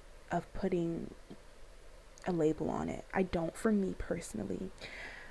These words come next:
Um, and I do think that it stems from the anxiety that I experienced growing up, but, like, things are complicated. Religion is complicated. Life is complicated. Like, everything is complicated.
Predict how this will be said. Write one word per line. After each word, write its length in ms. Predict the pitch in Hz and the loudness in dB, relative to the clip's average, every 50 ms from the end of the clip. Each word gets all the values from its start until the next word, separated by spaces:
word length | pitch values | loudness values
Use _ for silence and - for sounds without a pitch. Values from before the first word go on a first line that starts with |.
| - - - | -8 -2 2
Um, 520 | 196 185 180 175 175 180 190 202 208 - - - - - - - | 2 4 4 4 2 2 0 0 -2 -4 -8 -10 -12 -12 0 4
and 100 | - 196 | 6 8
I 80 | 196 190 | 8 8
do 180 | 190 208 208 208 | 8 8 6 8
think 200 | - 208 196 190 | 6 4 2 2
that 120 | 185 - | 2 0
it 60 | 190 | -2
stems 320 | - - - 185 180 175 - | -2 0 0 0 0 0 -2
from 180 | - 185 175 | -2 0 0
the 80 | 175 170 | 2 2
anxiety 400 | 175 170 - - 165 165 170 170 | 0 0 0 0 2 2 2 2
that 100 | 170 170 | 2 0
I 60 | 165 | 0
experienced 640 | 165 - - - - 185 170 170 170 190 - - - | -2 -4 -4 -4 -2 -2 0 0 0 -2 -4 -6 -6
growing 320 | - - 170 170 165 170 - - | -6 -2 -2 0 0 -2 -2 -2
up, 200 | - 180 - - - | 0 0 0 0 0
but, 160 | - 175 - | -2 -2 0
like, 300 | - 175 185 185 - - - - - - - - - - - - - - - - - - - - | 0 0 -2 -2 -4 -8 -12 -14 -16 -16 -16 -14 -14 -14 -14 -14 -16 -16 -16 -16 -16 -16 2 4
things 180 | 247 311 403 | 6 6 6
are 160 | - - - - | 6 6 6 6
complicated. 500 | 180 175 - 170 - - 156 151 - - | 6 6 2 0 2 2 2 2 4 4
Religion 340 | 185 185 190 214 226 240 226 | 4 4 6 6 6 6 4
is 80 | 226 | 2
complicated. 880 | - - - 202 190 - 190 - - - 190 190 196 190 185 185 185 - - - - - - - - - - - - - - - - - | 0 0 -2 0 2 0 0 0 0 2 2 4 4 6 6 6 4 4 0 -6 -16 -16 -16 -16 -16 -16 -18 -18 -18 -18 -18 -18 -12 -4
Life 280 | - 175 180 196 202 - | 0 2 4 4 4 4
is 100 | 202 - | 2 0
complicated. 560 | - - 196 190 - - 196 - - 190 185 | 2 2 2 2 2 0 0 4 4 4 6
Like, 160 | 190 185 - - - | 4 2 2 6 8
everything 640 | 202 214 208 269 262 269 - - 214 208 202 196 - - | 8 8 8 6 2 2 2 4 4 4 4 2 2 2
is 140 | 190 185 180 - - | 2 2 2 0 -2
complicated. 560 | - - 160 175 - - - - - - - | -2 -2 -2 -2 -4 -6 -4 -4 -4 -4 -6